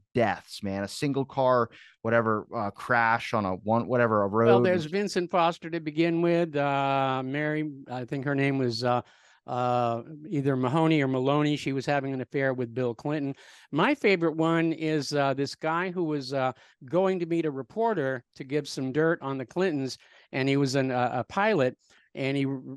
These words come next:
Speaker 2: basically got in his plane, took off. The plane caught fire. He managed to get back to the airport, rented a second airplane, took off. That plane <laughs> exploded and crashed.
Speaker 1: Good
Speaker 2: They were
Speaker 1: God.
Speaker 2: really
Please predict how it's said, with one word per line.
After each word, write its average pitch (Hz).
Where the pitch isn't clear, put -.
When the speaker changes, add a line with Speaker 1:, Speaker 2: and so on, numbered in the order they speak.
Speaker 2:
basically 165
got 151
in 170
his 208
plane, 175
took -
off. 160
The -
plane 202
caught 180
fire. 175
He 151
managed 185
to 170
get 143
back 175
to 233
the 185
airport, 160
rented 175
a 147
second 226
airplane, 160
took 208
off. 165
That 180
plane 165
<laughs> 160
exploded 170
and 165
crashed. -
Speaker 1:
Good 180
Speaker 2:
They 208
were 175
Speaker 1:
God. 107
Speaker 2:
really 214